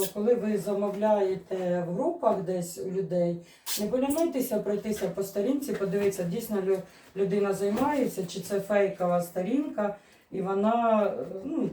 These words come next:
щоб потім ваші гроші, е, не прийшлося повертати. Е, ось така у нас красуня. Зараз. Посилочка сама по собі дуже важка.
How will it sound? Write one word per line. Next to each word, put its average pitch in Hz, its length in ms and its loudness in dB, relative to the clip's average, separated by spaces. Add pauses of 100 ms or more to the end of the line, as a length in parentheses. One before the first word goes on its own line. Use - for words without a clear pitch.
(580)
щоб - 180 -12
потім 233 260 0
ваші 214 280 2
гроші, 214 420 2
е, 185 580 -2
не 196 80 0
прийшлося 196 480 -2
повертати. 170 640 0 (840)
Е, 180 580 4
ось 262 400 4 (220)
така 226 360 2
у 202 120 4
нас 196 460 -4 (360)
красуня. 190 920 0 (880)
Зараз. 175 640 0 (1000)
Посилочка 277 640 0
сама 226 300 4
по 240 140 -2
собі 214 300 -6
дуже 220 340 0
важка. 175 720 -2